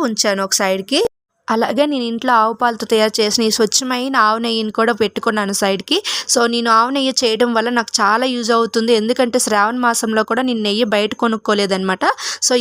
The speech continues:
ఇంట్లోనే రెడీ చేసిన నెయ్యితో నేను అలా శ్రావణ మాసం అన్నాలు కూడా ప్రసాదం అయితే రెడీ చేసుకున్నాను. ఇంకా చాలా నెయ్యి అయితే స్టోర్ చేసి ఉంచాను, but అది నాకు కార్తీకంలో యూజ్ అవుద్ది అనేసి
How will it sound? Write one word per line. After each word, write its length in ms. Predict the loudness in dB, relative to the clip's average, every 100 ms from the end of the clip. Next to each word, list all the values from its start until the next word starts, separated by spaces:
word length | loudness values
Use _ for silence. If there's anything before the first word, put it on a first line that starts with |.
| 0
ఇంట్లోనే 360 | -2 0 0 0
రెడీ 160 | 0 0 -2
చేసిన 240 | 0 0 2
నెయ్యితో 280 | 2 2 0 0
నేను 200 | 0 0
అలా 140 | -2 -2
శ్రావణ 280 | 0 0 0 0
మాసం 220 | 0 0
అన్నాలు 220 | 0 -2 -2
కూడా 120 | -2 -2
ప్రసాదం 320 | -2 -2 -2
అయితే 120 | 0 0
రెడీ 160 | 0 0 0
చేసుకున్నాను. 560 | -2 -2 -2 0 -2 -4 _ _ _ _ _ _ _ _ -4
ఇంకా 160 | 0 0 2
చాలా 240 | 0 0 0
నెయ్యి 140 | 2 2
అయితే 140 | 2 0
స్టోర్ 200 | 2 2 2
చేసి 180 | 0 2 0
ఉంచాను, 320 | 2 2 2 0
but 160 | 0 0
అది 100 | 0 0
నాకు 100 | 0 0
కార్తీకంలో 500 | 0 -2 -2 0 0
యూజ్ 180 | 2 2 2
అవుద్ది 240 | 0 0 0
అనేసి 260 | 0 0